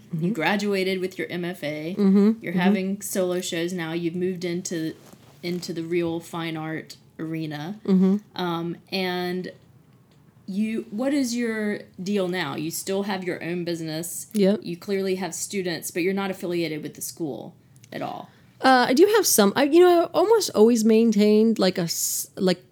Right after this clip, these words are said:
Speaker 1: I will just call it, like, an adjunct affiliation with the university. I mean, there's been a couple gaps where
Speaker 2: With
Speaker 1: I
Speaker 2: Georgia
Speaker 1: haven't.
Speaker 2: State?
Speaker 1: No,
Speaker 2: No,
Speaker 1: different
Speaker 2: not with Ge-,
Speaker 1: ones.
Speaker 2: oh, different ones.
Speaker 1: Different
Speaker 2: Okay.
Speaker 1: ones. I've been on a, you know,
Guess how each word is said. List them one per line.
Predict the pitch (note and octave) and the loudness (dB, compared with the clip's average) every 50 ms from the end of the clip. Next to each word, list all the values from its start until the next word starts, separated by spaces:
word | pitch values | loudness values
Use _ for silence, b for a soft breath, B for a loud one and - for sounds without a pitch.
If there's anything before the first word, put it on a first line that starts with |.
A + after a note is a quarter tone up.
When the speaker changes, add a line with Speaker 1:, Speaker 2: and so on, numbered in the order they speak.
| - - | -6 0
Speaker 1:
I | G3+ | 0
will | F#3+ F#3+ | 2 2
just | F#3+ F#3 F#3+ - | 2 0 -2 -2
call | - F#3 F3+ | 0 0 0
it, | F3+ - | 2 0
like, | F3+ E3 - | 0 0 0
an | E3 - - | -2 -2 -2
adjunct | - E3+ F3 F#3 E3 F3+ G3 G#3+ G#3+ | -2 -2 0 0 2 2 2 2 2
affiliation | - G3+ - A3 A3 A3 A3 A3+ A3+ A#3 - - A#3 A3 | 0 0 0 2 2 2 4 2 2 0 0 0 2 0
with | A3 G#3+ | 0 0
the | - A3+ | 0 0
university. | A3+ A#3 A#3 A3+ A#3 A#3 A3+ - A#3+ A#3 | 2 2 2 2 0 0 0 0 0 2
I | |
mean, | A3 A#3+ C4 | 4 4 4
there's | C#4 B3+ | 4 4
been | A3+ A3+ G#3+ | 4 4 2
a | |
couple | G3+ - G3 F3+ - F#3+ | 4 2 0 0 2 0
gaps | F3+ F3 F3 F3 - - - - | 2 2 0 0 0 -2 -2 0
where | F#3 F3+ | 2 2
Speaker 2:
With | E3+ E3 | 4 4
Speaker 1:
I | |
Speaker 2:
Georgia | F3 E3+ E3+ F#3+ | 4 4 4 4
Speaker 1:
haven't. | G#3 A3+ - | 4 4 2
Speaker 2:
State? | - D3+ - E2 B B B B B B B B _ _ | 0 -2 -6 -8 B B B B B B B B _ _
Speaker 1:
No, | - C#4 D4 C#4 C4+ C4+ C4 | 4 6 6 8 6 6 6
Speaker 2:
No, | A3 | 6
Speaker 1:
different | A#3 G3+ - A3+ G3+ | 4 6 6 6 6
Speaker 2:
not | G3 G3+ | 6 6
with | G3 G3 | 6 6
Ge-, | G3+ G3+ | 6 6
Speaker 1:
ones. | G3+ G#3 | 4 4
Speaker 2:
oh, | F3+ | 2
different | F3+ G3 G3 G3 - | 0 -2 -4 -6 -6
ones. | C#3+ D3+ - | -6 2 4
Speaker 1:
Different | G#3+ A#3 A#3 A#3+ G#3 | 6 6 6 6 6
Speaker 2:
Okay. | F#3+ F#3+ | 6 6
Speaker 1:
ones. | F#3+ F#3+ F#3 G3+ | 6 6 6 4
I've | G3 G3+ G3+ | 4 4 4
been | G3 G#3+ G#3+ | 4 4 4
on | G#3 G#3 G3+ | 4 4 4
a, | F#3+ F3+ F3+ F3+ - | 4 4 2 2 0
you | - G3+ | 0 2
know, | F3+ F3 E3+ E3+ F3 | 2 2 2 0 -2